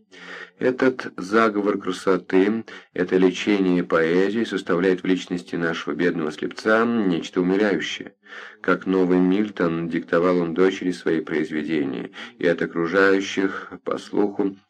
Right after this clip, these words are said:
учился европейским языкам. Своей прекрасной памятью, жадно вбирая в себя стихи немецких, английских, итальянских поэтов,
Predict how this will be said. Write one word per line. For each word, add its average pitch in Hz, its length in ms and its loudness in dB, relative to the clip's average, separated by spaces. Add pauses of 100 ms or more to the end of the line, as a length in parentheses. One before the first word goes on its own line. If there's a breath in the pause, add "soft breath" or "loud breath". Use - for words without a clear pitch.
учился 98 600 -2
европейским 80 680 -2
языкам. 73 640 -8 (640 loud breath)
Своей 113 280 2
прекрасной 110 500 0
памятью, 101 540 2
жадно 95 320 2
вбирая 90 400 2
в 87 40 -8
себя - 240 -4
стихи 90 380 -2
немецких, 90 600 -2
английских, 85 580 -4
итальянских 82 680 -4
поэтов, 101 520 0